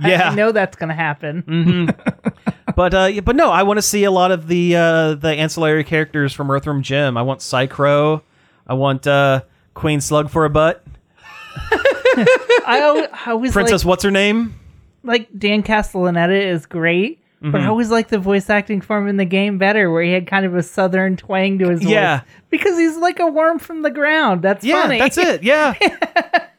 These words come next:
Speaker 1: So if you're not gonna get Dan Castellaneta, then do that, please.
Speaker 2: Yeah, do, like, a little s-, like, a
Speaker 1: <laughs>
Speaker 2: southern kind of thing. Who knows what'll happen?
Speaker 1: We gotta talk about Multiverses. We don't have a lot of time, but we
Speaker 2: Very
Speaker 1: gotta hit
Speaker 2: quick,
Speaker 1: this
Speaker 2: but there's
Speaker 1: one.
Speaker 2: not much to talk about it. It looks like jank.
Speaker 1: Yeah,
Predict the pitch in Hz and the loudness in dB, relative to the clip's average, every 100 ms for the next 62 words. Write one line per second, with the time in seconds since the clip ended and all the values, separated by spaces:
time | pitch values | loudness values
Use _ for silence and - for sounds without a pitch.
0 | _ _ _ _ _ 320 247 302 311 277 | _ _ _ _ _ -4 -2 0 0 0
1 | 277 247 269 226 240 247 254 254 - 214 | -2 0 -2 0 0 0 0 -2 -2 0
2 | 214 247 247 190 202 190 214 208 185 175 | 0 2 0 0 0 0 0 0 0 -2
3 | - 180 165 185 - 208 151 165 208 202 | -6 -4 -2 -2 0 0 0 0 0 2
4 | 190 190 175 - 208 170 165 - 180 151 | 2 2 0 -2 0 0 0 0 2 0
5 | 139 139 123 - 127 117 - _ - 156 | -2 -4 -4 -2 -4 -4 -12 _ -12 -8
6 | 131 120 110 113 104 104 104 196 226 196 | -6 -4 -2 0 -2 -4 -4 -2 0 0
7 | 214 196 202 185 185 180 190 165 170 165 | -2 0 0 2 0 0 -2 0 0 0
8 | 160 175 202 214 196 190 175 202 196 180 | -2 0 2 2 2 2 2 0 0 0
9 | 185 180 202 190 190 202 190 190 180 170 | 2 4 4 4 4 2 2 2 2 2
10 | 170 180 190 180 180 165 190 175 180 190 | 2 2 2 0 0 0 0 0 0 2
11 | 196 160 151 180 196 - - 175 156 151 | 2 0 0 0 -2 -6 -8 -4 0 2
12 | 151 143 - 127 131 131 131 226 | 0 -4 -14 -4 -2 -2 0 0